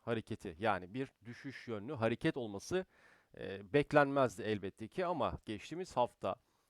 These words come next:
bakacak olursak hem tüketici hem de üretici fiyat endekslerinde, yani A B D enflasyon verilerinde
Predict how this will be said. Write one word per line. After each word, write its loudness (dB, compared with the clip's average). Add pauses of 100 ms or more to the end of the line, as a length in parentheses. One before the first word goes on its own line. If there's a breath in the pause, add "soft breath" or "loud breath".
(160 soft breath)
bakacak -2
olursak -4
hem 0
tüketici -10
hem -4
de -6
üretici -14
fiyat -8
endekslerinde, -6
yani 2
A 2
B -4
D -2
enflasyon -4
verilerinde 0